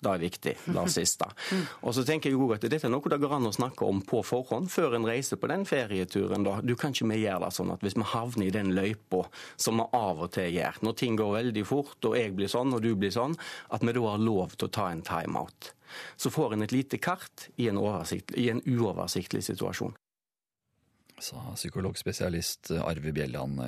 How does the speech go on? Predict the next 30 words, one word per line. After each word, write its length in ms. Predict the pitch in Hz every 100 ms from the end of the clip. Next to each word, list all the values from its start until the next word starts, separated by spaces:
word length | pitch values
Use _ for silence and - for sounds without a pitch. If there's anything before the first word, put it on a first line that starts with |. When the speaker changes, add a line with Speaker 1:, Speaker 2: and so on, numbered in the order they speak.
| 57
Speaker 3:
Grov. 320 | 73 - - - - _ _ - - - - - - _ _ _ _ -
En 120 | 113
skoleleder, 760 | - 127 90 87 90 107 110 107
eh, 300 | 104 104 104
i 40 | 110
femtiåra 520 | 101 85 - 98 107
i 60 | 107
Namdalen 480 | 107 90 87 95 104
er 140 | 98
tiltalt 400 | 98 87 95 90
for 160 | - 95
å 80 | 90
ha 60 |
begått 300 | 92 90 82 95
en 80 |
seksuell 480 | 90 90 - - 95 104
handling 400 | 92 69 92 107
mot 160 | 82 101
ei 60 |
jente 320 | 92 71 - -
under 240 | 85 95
ti 140 | - 98
år, 240 | 107 135 - - - -
og 140 | 104
er 180 | 87 85
suspendert 640 | - 87 - 90 82 78 -
fra 140 | -
stillingen 420 | 87 92 76 73
sin. 280 | 78 101 85 - - - -
Overgrepet 480 | 95 80 80 82 -